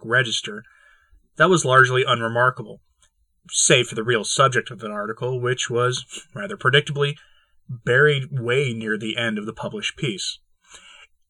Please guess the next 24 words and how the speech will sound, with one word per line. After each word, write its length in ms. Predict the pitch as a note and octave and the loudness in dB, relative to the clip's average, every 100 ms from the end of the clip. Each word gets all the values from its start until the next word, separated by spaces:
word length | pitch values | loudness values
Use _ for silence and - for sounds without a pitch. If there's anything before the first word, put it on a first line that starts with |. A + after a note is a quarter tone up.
| - | -4
It 240 | G3+ G3 - | -2 -2 2
caused 340 | F#3+ G3 - | 4 4 4
quite 240 | - F3+ | 4 4
a 60 | F3 | 4
stir 300 | - C#3 B2+ | 2 4 4
among 240 | B2 A#2+ | 4 -2
Catholics 500 | A2+ A2 G#2+ A#2 A2 | -4 -4 -2 -4 -8
on 100 | A2 | -8
social 320 | G#2 A2 G2+ G#2+ | -8 -6 -6 -6
media 460 | A#2+ B2 A#2 A#2 | -4 0 0 0
because, 560 | A2+ G#2+ B2 A2 A2 - - | -4 -4 -2 0 -2 -8 -12
to 100 | - | -8
some, 480 | - C#3 A2+ A2+ - - _ _ - | -2 0 0 -4 -8 -18 _ _ -6
it 200 | - C#3+ | -2 0
was 260 | F3 F3+ E3+ | 4 4 6
the 120 | F3 | 4
announcement 500 | D#3+ B2 A#2 C#3 A#2+ | 4 2 -2 -2 -4
of 120 | A#2 | -4
the 60 | A2+ | -4
desire 540 | A2+ A2 A#2 A#2+ B2+ | -6 -2 2 6 6
of 160 | A#2 A2 | 4 0
the 100 | A#2 | -2
American 480 | A2 B2 D#3 - A2 | 2 4 4 2 -4
bishops 460 | A2+ - C3 - | -2 -2 -4 -8